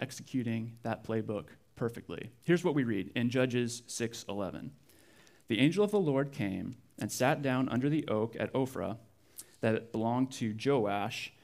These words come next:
the Abizrite, where his son Gideon was threshing wheat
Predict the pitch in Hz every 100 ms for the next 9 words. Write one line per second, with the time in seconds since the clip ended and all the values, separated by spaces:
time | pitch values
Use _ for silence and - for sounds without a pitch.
0 | _ 113 92 107 143 131 110 87 98 -
1 | - 117 127 123 113 139 151 139 127 113
2 | 110 113 117 104 - 127 127 160 139 104
3 | 104 110